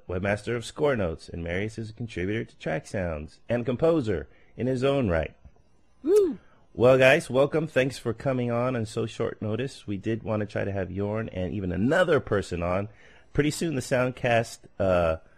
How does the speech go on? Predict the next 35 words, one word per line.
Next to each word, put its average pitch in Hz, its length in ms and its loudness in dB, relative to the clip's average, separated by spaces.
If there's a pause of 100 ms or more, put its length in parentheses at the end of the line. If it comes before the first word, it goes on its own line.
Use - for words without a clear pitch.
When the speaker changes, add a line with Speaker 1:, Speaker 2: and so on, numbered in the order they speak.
(300)
Speaker 1:
uh, 82 380 -2 (100)
guests 113 320 0
and 98 100 -2
hosts 113 280 -2
are 95 40 -2
gonna 90 220 -2
outnumber 95 380 -2
the 82 100 -4
people 92 300 -6
<laughs> 311 420 2
listening. 127 760 2
<laughs> - 840 -2
That's 139 200 10
my 127 140 4
goal, 80 400 -2 (300)
is - 160 0
to - 80 -6
have 98 200 6
more 110 360 4
on 117 240 8
the 120 60 4
show 107 320 2
than 95 200 0
listen 92 200 -4
to 73 80 -12
the 87 140 -10
show. - 40 -10 (440)
Uh, 101 300 4
no, 80 200 -4
not 82 200 -4
really. 73 280 -8 (360)
Um, 143 380 6 (140)
well, 151 180 8
the 185 100 2
Oscars. 120 760 0